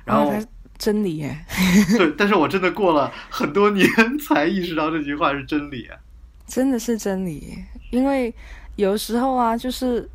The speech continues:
Speaker 2: 可能就是我们可能想要小费啊什么的，那个客人赢钱，钱我们也会提醒他啊，是，可能是时候走了这样，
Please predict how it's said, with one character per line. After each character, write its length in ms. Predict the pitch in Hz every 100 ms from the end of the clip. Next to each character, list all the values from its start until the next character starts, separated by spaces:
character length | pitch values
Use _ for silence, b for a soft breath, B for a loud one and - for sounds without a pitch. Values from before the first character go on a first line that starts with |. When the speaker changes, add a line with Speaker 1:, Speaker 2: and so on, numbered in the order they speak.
| - - - -
Speaker 2:
可 160 | -
能 180 | 185 196
就 140 | 240
是 140 | 269 269
我 120 | 190
们 120 | 165
可 160 | 175 175
能 160 | 151
想 240 | 170 160 147
要 180 | 196 196
小 280 | - 147 139
费 340 | - 208 175
啊 100 | 160
什 140 | 156
么 100 | 143
的， 200 | 143 151 - B B B
那 100 | 277
个 80 | 285
客 140 | 254
人 120 | 247 208
赢 160 | 175
钱， 320 | 190 190 156 156
钱 280 | - - 175
我 80 | 180
们 160 | 151 170
也 140 | 160
会 100 | 185
提 200 | 202 170
醒 180 | 170 156
他 260 | 160 196 -
啊， 320 | - 185 185
是， 240 | 185 - 233
可 200 | - -
能 120 | 165
是 160 | 180 254
时 240 | - 170
候 140 | 214 185
走 280 | 180 139 139
了 280 | 156 165
这 120 | 170 190
样， 220 | 175